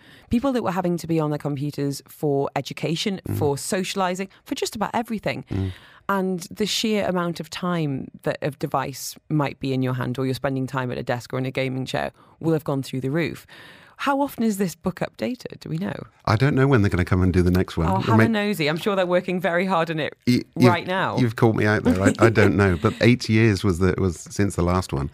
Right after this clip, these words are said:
Speaker 1: Yeah.
Speaker 2: I think it's due for an update.
Speaker 1: I would say so.
Speaker 2: But, but I think your question was really good at the beginning, which was about, so for example, eating,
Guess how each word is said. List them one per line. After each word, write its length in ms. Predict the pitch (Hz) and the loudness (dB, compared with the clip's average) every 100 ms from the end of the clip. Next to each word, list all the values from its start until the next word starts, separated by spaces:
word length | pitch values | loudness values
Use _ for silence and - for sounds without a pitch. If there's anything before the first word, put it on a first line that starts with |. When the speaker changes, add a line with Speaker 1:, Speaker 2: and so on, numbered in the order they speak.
| - | -10
Speaker 1:
Yeah. 120 | 147 | -6
Speaker 2:
I 40 | - | 0
think 260 | 120 - | 0 0
it's 100 | 78 | -6
due 220 | - 87 | -2 -2
for 120 | 80 69 | 0 0
an 40 | |
update. 360 | 80 - - 139 | -2 -2 -4 -4
Speaker 1:
I 120 | 139 | -4
would 140 | 143 - | -4 -4
say 220 | 151 139 | -4 -4
so. 400 | - 143 127 127 - | -2 -2 -2 -4 0
Speaker 2:
But, 140 | - - - - | 0 -2 -2 2
but 260 | 147 - | 4 6
I 80 | 131 | 6
think 180 | 135 147 | 6 6
your 120 | 117 | 4
question 340 | - 147 - | 2 -2 0
was 160 | 104 92 | 0 2
really 240 | 110 107 | 4 4
good 160 | 98 113 | 4 2
at 60 | 101 | 2
the 60 | |
beginning, 340 | 87 95 113 87 | 0 0 0 0
which 220 | 80 - | -2 -4
was 120 | 87 | -4
about, 220 | 78 90 | -2 -2
so 140 | 85 101 | 0 -2
for 120 | - | -2
example, 380 | 92 101 98 104 | -4 -2 -2 -2
eating, 440 | - 151 - 78 | 0 0 0 -4